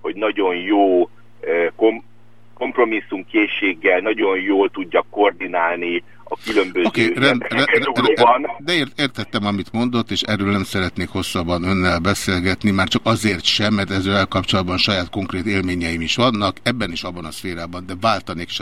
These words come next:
Speaker 2: gondolja, hogy egyébként folytathatja.
Speaker 1: Nem, hát
Speaker 2: De várj egy
Speaker 1: e-,
Speaker 2: pillanatra,
Speaker 1: egy
Speaker 2: ké-, két dolgot szeretnék fölvetni ennek kapcsán. Egyrészt Karácsony Gergelynek, önnek és nekem a saját környezetében mindig van egy napi kurzusunk.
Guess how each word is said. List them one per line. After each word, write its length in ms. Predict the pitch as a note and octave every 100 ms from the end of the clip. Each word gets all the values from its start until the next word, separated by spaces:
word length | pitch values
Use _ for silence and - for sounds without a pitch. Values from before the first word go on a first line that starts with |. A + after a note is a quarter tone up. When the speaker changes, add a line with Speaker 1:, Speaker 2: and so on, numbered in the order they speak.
| E2
Speaker 2:
gondolja, 360 | G#2+ G2+ F#2 E2+
hogy 100 | F2+
egyébként 340 | D#2+ D#2 D#2
folytathatja. 720 | - F#2 - D2+ - C#2+ - - - - - - -
Speaker 1:
Nem, 260 | - A2+ B2+
hát 120 | D#3 - A2
Speaker 2:
De 80 | C3
várj 160 | E3+
egy 40 | D#3
Speaker 1:
e-, 40 |
Speaker 2:
pillanatra, 360 | C3 D3+ C3 - -
Speaker 1:
egy 140 | -
Speaker 2:
ké-, 80 | -
két 200 | G3 F3
dolgot 280 | C3 G2 F#2
szeretnék 380 | G#2 F2+ F2 -
fölvetni 420 | F#2 D#2+ D2 D2+
ennek 200 | C2+ C2
kapcsán. 400 | - - - - -
Egyrészt 600 | F#3+ F3+ A2+ G3+ - - - - - - - - - - - -
Karácsony 500 | E3 G3 - A2 F#2+
Gergelynek, 600 | F2+ E2+ E2 C2+ - -
önnek 420 | B2 A#2 G2 E2+
és 140 | - -
nekem 480 | F#2+ F#2 F2+ F2+ - -
a 80 | F#2+
saját 380 | - G2 D2
környezetében 760 | - F2 E2 E2 E2 F2+ D#2+ E2+
mindig 360 | B2+ D#3 E2 D2+
van 140 | D2+
egy 100 | D2
napi 240 | D#2+ E2+
kurzusunk. 880 | - E2 C#2+ C#2+ - - - - -